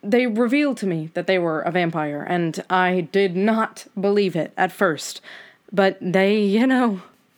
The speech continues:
they gave me the proof that I needed. I-, it was very frightening, and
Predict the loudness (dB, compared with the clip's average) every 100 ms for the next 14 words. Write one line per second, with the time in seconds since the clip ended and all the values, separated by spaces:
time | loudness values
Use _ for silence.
0 | _ -6 -2 0 2 2 2 2 2 0
1 | 2 2 0 -2 0 2 2 2 2 2
2 | -2 -8 -16 -20 -20 -20 -12 -10 0 0
3 | 2 0 -2 -8 -18 _ _ -8 -2 2
4 | 2 2 0 0 0 -2 -4 -4 -4 -2
5 | 0 0 -2